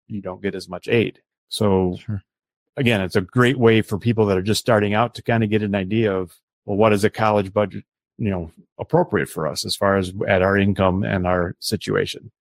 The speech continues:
Speaker 1: And you can look at, you know, N Y U averages fifty thousand dollars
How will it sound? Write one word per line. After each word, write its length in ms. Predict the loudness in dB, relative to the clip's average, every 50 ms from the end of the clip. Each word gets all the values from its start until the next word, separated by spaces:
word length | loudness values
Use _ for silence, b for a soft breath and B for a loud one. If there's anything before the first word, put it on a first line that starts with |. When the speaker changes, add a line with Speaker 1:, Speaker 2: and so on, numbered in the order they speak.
| _ _ _ _ _ _ _ _ _ _ _ -8
Speaker 1:
And 320 | -6 -4 -2 -2 -2 -2
you 80 | -2 -2
can 160 | 0 2 2
look 160 | 2 2 2
at, 140 | 0 0 -2 _ _ _
you 100 | -14 -10
know, 260 | -10 -10 -10 -12 -14 _ _ _ _ _ _ _ _ _ _ _
N 160 | 0 2 4 4
Y 140 | 6 4
U 300 | 6 6 6 6 6 4
averages 500 | 4 4 4 2 2 2 2 0 -2 -2 0
fifty 320 | 2 2 2 2 0 0
thousand 380 | 2 4 4 4 2 2 2 2
dollars 480 | 2 4 2 2 0 -4 -8 -12 -16